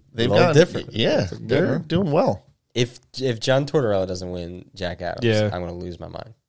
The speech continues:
Speaker 2: He's taking a team. They,
Speaker 3: Yeah,
Speaker 2: they're
Speaker 3: they don't got
Speaker 2: fully,
Speaker 3: much.
Speaker 2: fully bought in.
Speaker 1: Yeah.
Speaker 2: And they're playing great hockey.
Speaker 3: Yeah.
Speaker 1: He's a good coach if, like you said, if they buy in.
Speaker 2: Yes.
Speaker 1: Because he's a little nutso, but
Speaker 2: He's just,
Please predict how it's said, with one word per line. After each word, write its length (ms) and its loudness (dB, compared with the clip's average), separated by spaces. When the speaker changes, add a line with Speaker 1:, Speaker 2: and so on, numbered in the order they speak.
Speaker 2:
He's 220 -2
taking 320 -2
a 80 -6
team. 380 -8
They, 200 0
Speaker 3:
Yeah, 100 -6
Speaker 2:
they're 140 2
Speaker 3:
they 100 4
don't 120 4
got 120 6
Speaker 2:
fully, 120 2
Speaker 3:
much. 280 -2
Speaker 2:
fully 300 0
bought 320 0
in. 180 -8
Speaker 1:
Yeah. 220 -6
Speaker 2:
And 180 -6
they're 140 -4
playing 380 -10
great 240 -8
hockey. 420 -14
Speaker 3:
Yeah. 200 0
Speaker 1:
He's 200 -2
a 60 -4
good 260 0
coach 360 2
if, 380 0
like 260 0
you 80 -4
said, 260 4
if 220 -6
they 100 0
buy 300 0
in. 180 -10
Speaker 2:
Yes. 140 -8
Speaker 1:
Because 320 -2
he's 160 -4
a 60 -4
little 200 -2
nutso, 540 -4
but 280 -2
Speaker 2:
He's 200 -8
just, 240 -2